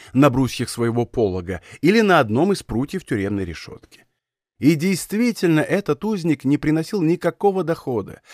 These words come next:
и ко всему еще становился чрезмерно обременительным. Все осложнения с Сельдоном и Марчиали,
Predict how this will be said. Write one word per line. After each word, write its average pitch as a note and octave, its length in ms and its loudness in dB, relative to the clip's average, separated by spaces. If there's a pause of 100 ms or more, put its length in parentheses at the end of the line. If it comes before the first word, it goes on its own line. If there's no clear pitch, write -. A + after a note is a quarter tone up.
(140)
и F3 100 0
ко F3 100 2
всему F#3 280 0
еще F#3 200 0
становился E3+ 460 2
чрезмерно E3+ 720 2
обременительным. E3 1120 0 (840)
Все - 260 4
осложнения F#3+ 580 6
с - 80 0
Сельдоном F3+ 540 4
и D#3+ 120 4
Марчиали, D3+ 760 4